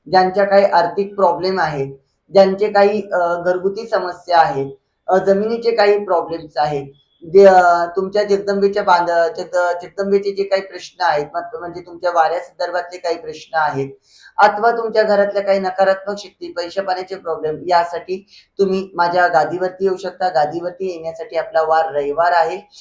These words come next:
रविवारी तुम्हाला इथे यावं लागतं. रविवारी सकाळी साडे अकरा वाजेपर्यंत इथे पोहोचणं गरजेचं असतं. संध्याकाळी सात वाजेपर्यंत थांबावं लागतं. येण्याआधी तुम्हाला बुकिंग करावी लागते. बुकिंग करण्यासाठी तुम्हाला त्र्याण्णव बावीस सोळा सोळा नव्याण्णव,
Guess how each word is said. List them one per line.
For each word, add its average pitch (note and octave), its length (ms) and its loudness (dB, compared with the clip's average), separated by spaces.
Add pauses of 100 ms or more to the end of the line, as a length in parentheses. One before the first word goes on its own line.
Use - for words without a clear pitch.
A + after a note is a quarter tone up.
(240)
रविवारी E3+ 420 0
तुम्हाला F#3 340 -8
इथे E3+ 260 -8
यावं D3+ 260 2
लागतं. F#3+ 460 0 (340)
रविवारी F3+ 420 -2
सकाळी F#3 360 -4
साडे D#3 280 -2
अकरा E3+ 500 -2
वाजेपर्यंत D#3+ 500 -8
इथे D#3 240 -8
पोहोचणं D3+ 480 -14
गरजेचं D#3 440 -6
असतं. F3+ 180 -10
संध्याकाळी D3+ 560 -10
सात D3 260 -6
वाजेपर्यंत D3 560 -10 (120)
थांबावं C#3+ 340 -4
लागतं. G3 420 -6 (400)
येण्याआधी G#3 540 4
तुम्हाला G3 280 0
बुकिंग G3+ 460 -10
करावी F3+ 320 -2
लागते. D#3+ 260 -4
बुकिंग E3+ 440 -16
करण्यासाठी D#3 520 -8
तुम्हाला D3+ 340 -6
त्र्याण्णव E3 520 -4
बावीस E3 300 -2
सोळा D3+ 360 -4
सोळा D3 380 -2
नव्याण्णव, D3 500 -6